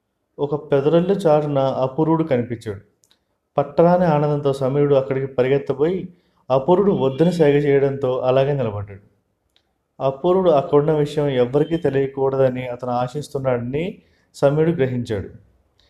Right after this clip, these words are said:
ఎవ్వరికీ అనుమానం రాకుండా మెల్లగా, ఆ, పొదరింటిని సమీపించి అపూర్వుడితో, "మిమ్మల్ని చూడడం నాకెంతో సంతోషంగా ఉంది" అన్నాడు. "బందిపోటు దొంగలను బంధించడానికి నువ్వు చూపిన నేర్పు నాకు ఆనందం కలిగిస్తుంది.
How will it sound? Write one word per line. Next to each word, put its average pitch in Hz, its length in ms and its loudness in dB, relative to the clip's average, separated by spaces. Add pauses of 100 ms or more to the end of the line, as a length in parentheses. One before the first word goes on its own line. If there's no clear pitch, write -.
(220)
ఎవ్వరికీ 165 440 0
అనుమానం 147 480 2
రాకుండా 127 480 0
మెల్లగా, 139 600 2 (200)
ఆ, 131 220 0
పొదరింటిని 131 520 -4
సమీపించి 131 720 -6
అపూర్వుడితో, 143 720 -4 (540)
"మిమ్మల్ని 151 420 0
చూడడం 170 240 6
నాకెంతో 135 420 2
సంతోషంగా 139 600 0
ఉంది" 104 220 -8 (220)
అన్నాడు. 104 320 -8 (1040)
"బందిపోటు 175 560 0
దొంగలను 151 600 0
బంధించడానికి 139 1080 -2
నువ్వు 131 200 -8
చూపిన 135 380 -6
నేర్పు 139 360 -4
నాకు 135 260 -4
ఆనందం 123 320 -4
కలిగిస్తుంది. 107 720 -8